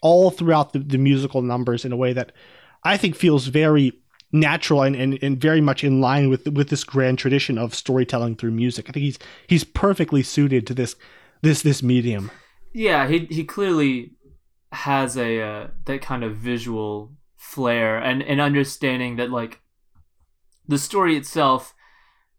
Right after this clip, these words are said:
Speaker 2: doesn't stop because there's a song. Like, he definitely gets that storytelling is done often through songs in musicals, and, uh, and he wastes no time with, with where he's pointing the camera and what he's showing.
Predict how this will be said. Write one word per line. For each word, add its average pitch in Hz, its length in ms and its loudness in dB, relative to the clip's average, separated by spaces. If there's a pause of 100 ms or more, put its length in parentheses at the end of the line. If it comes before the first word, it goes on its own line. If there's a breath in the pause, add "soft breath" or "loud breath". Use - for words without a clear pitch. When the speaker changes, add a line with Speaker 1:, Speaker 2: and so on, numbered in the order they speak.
(160)
Speaker 2:
doesn't 135 440 -2
stop 127 500 0
because 127 300 -4
there's 113 160 -4
a 113 80 -6
song. 110 480 -2
Like, 127 180 -2
he 139 160 -4
definitely 175 400 0
gets 123 420 0
that 117 280 -6 (640)
storytelling 127 960 0
is 110 160 -6
done 113 320 -2
often 107 500 -4
through 123 300 -4
songs 110 540 -8
in 113 180 -12
musicals, 117 580 -14
and, 117 160 -14 (500 soft breath)
uh, 107 360 -4
and 120 100 -4
he 131 80 0
wastes 123 380 -2
no 120 160 -6
time 110 420 -6
with, 107 260 -14
with 117 160 -8
where 110 220 -6
he's 110 100 -8
pointing 113 300 -10
the 113 60 -10
camera 110 400 -12
and 113 120 -12
what 117 120 -10
he's 113 100 -10
showing. 120 480 -12